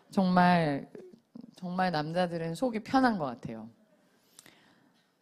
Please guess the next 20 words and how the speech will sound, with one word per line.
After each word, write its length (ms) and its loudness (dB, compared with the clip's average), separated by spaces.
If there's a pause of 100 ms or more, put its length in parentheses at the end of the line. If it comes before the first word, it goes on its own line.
(180)
근데 440 2
저는 400 4
어쨌든 840 0 (360)
등 280 2
대고 840 4 (640)
누워 300 8
있을 260 2
수 160 -2
있는 300 0
집이 840 -6
또 200 2
있어요. 480 -6
친정집이. 920 -8
그래서 640 -4 (300)
거기 260 2
가면 640 0 (500)
그냥 720 0 (280)
누워 300 6
있으면 420 0
엄마가 840 -2